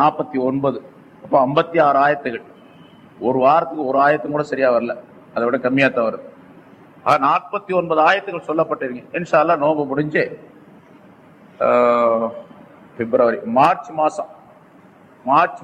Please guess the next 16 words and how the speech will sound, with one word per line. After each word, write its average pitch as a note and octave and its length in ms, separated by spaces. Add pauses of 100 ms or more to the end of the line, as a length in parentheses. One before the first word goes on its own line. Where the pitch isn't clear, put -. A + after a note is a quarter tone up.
மாசம் E3 380
ரெண்டாம் D#3+ 260
தேதி, D#3+ 240
மூணாம் C#3+ 200
தேதி C#3 160
வரும்னு C3 200
நினைக்கிறேன். A2+ 400
சனிக்கிழமை G#2+ 400 (160)
ரெண்டாம் A#2+ 240
தேதி, C3 200
மூணாம் C3 220
தேதி A2+ 180
வருது. G2+ 180 (560)
அந்த C#3 200
சனிக்கிழமை D3 440
இன்ஷா B2+ 180